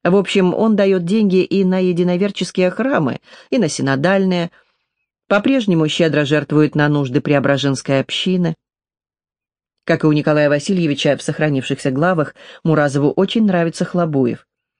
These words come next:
Когда Чичиков удивляется, чем этот бессмысленный человек мог так прийтись ему по душе,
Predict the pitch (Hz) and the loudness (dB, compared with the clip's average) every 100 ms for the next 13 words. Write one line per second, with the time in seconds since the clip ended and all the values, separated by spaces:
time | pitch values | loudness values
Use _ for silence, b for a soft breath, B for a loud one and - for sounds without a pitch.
0 | _ - 202 226 220 262 190 156 165 151 | _ -2 2 2 0 -2 0 0 0 2
1 | 160 196 208 - - 127 b b b - | 2 2 0 0 -2 -2 b b b 0
2 | 285 269 226 208 - 233 233 202 190 180 | 0 2 0 0 0 -2 0 0 0 0
3 | 196 202 214 196 196 185 190 180 180 175 | 0 2 0 0 0 0 -2 -2 -2 0
4 | 170 - 165 165 156 147 147 240 | -2 0 0 0 0 -2 -2 -2